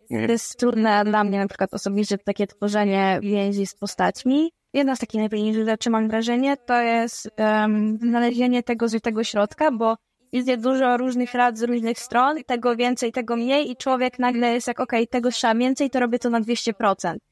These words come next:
Speaker 2: Przynajmniej ja tak
Speaker 1: Mhm.
Speaker 2: mam, że po prostu trudno znaleźć złoty środek, żeby po prostu nie zrobić ani czegoś za dużo, ani za mało.
Speaker 1: Generalnie ja tak, kie-, s-, jeśli chodzi o moje powieści, właściwie większość mojej pracy twórczej, to jedynie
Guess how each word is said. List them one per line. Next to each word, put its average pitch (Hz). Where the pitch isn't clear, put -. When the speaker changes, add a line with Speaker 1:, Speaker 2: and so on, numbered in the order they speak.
Speaker 2:
Przynajmniej 240
ja 233
tak 214
Speaker 1:
Mhm. 208
Speaker 2:
mam, 190
że 220
po 220
prostu 240
trudno 285
znaleźć 269
złoty 254
środek, 262
żeby 247
po -
prostu 254
nie 247
zrobić 240
ani 240
czegoś 220
za 190
dużo, 254
ani 202
za 185
mało. 254
Speaker 1:
Generalnie 127
ja 120
tak, -
kie-, -
s-, -
jeśli 123
chodzi 131
o 127
moje 117
powieści, 113
właściwie 107
większość 117
mojej 101
pracy 104
twórczej, 110
to 104
jedynie 120